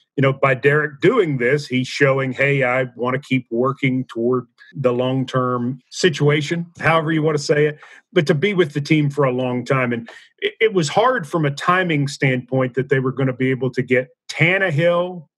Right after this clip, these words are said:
and Henry done that quickly together. And so one of them was gonna end up being franchised. I felt that way all along. I thought the one, one of them gets a contract done,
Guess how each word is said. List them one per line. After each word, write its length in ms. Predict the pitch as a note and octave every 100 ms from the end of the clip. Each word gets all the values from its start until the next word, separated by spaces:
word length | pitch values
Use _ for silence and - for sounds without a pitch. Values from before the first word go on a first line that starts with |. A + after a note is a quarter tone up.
| _
and 760 | F3 F3 G3 F3 D#3 D3 C#3+ C#3 - _ -
Henry 400 | - F3+ D#3 C#3+
done 640 | - D3 D3 C3+ C#3 C#3+ _ _
that 240 | D#3 F3
quickly 460 | - E3+ E3+ D3+ C#3
together. 560 | - C3+ C3 F#2+ - - _ _ _
And 220 | C#3+ D3
so 180 | C#3+ C#3+
one 340 | C3 C#3 B3
of 120 | C4 G#3+
them 160 | G3
was 140 | E3+ D3
gonna 220 | D#3+ D3
end 200 | C#3+ C#3+
up 160 | D3
being 220 | C3+ C3 A#2+
franchised. 680 | - A2 F#2 - D#2 F2
I 120 | D3+ D3+
felt 260 | F3 D#3+
that 200 | D3+ D3+
way 180 | C#3 C3+
all 220 | B2+ B2
along. 380 | A#2+ A2+ G#2+ A2+
I 100 | A2+
thought 340 | - C3+ D3
the 80 | C#3 C#3+
one, 340 | C3 E3 A#3 A#3
one 220 | E3 F#3+
of 100 | B3
them 200 | A#3+ A3
gets 200 | E3 G#3
a 60 | F3+
contract 640 | C#3+ F3+ F3+ F3 D#3 D3 C3+
done, 560 | E3 G3+ G3+ F#3+ F3